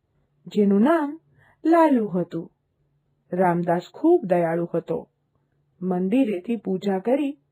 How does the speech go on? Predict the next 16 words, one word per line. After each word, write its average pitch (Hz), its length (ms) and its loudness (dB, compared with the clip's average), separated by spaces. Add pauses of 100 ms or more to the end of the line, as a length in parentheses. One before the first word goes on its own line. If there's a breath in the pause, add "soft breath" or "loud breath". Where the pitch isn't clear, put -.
ઘર 220 220 -4
તરફ 240 280 0 (160)
આવતો 196 340 0
હતો, 160 400 -10 (720)
ત્યારે 190 280 2
તેને 294 280 0
રસ્તામાં 214 600 -2
ઘાયલ 190 460 -2
નોળિયાનું 185 580 0
બચ્ચું 254 380 0
મળ્યું. 165 440 -4 (600)
તેના 190 240 0
પગમાં 226 440 0
કંઈક 330 320 -4
વાગેલું 190 540 0
હતું. - 280 -8